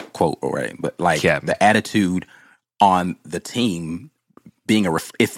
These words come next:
Speaker 1: if the attitude of this team is a reflection of those three gentlemen, let's just look at it from that perspective.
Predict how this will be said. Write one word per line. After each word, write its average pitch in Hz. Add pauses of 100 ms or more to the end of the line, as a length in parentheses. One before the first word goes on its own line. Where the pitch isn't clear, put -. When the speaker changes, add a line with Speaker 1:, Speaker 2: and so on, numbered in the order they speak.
Speaker 1:
if 131
the 107
attitude 156
of 110
this 110
team 113
is 87
a -
reflection 87
of 73
those 85
three 73
gentlemen, 50
let's -
just -
look 80
at 78
it -
from 69
that -
perspective. -